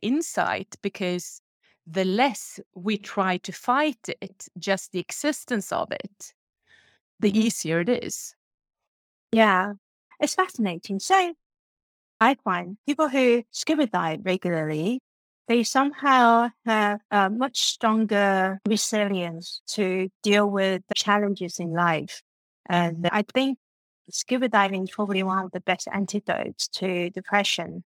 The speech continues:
Speaker 1: Mm-hmm. H-, how do you relate those things?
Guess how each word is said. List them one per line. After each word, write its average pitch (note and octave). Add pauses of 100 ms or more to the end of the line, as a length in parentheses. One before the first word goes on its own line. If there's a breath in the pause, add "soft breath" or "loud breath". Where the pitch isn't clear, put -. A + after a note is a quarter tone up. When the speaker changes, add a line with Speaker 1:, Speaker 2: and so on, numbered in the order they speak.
(500)
Speaker 1:
Mm-hmm. A#3+ (420)
H-, C4
how C4+
do B3+
you C4
relate C4+
those F#3
things? -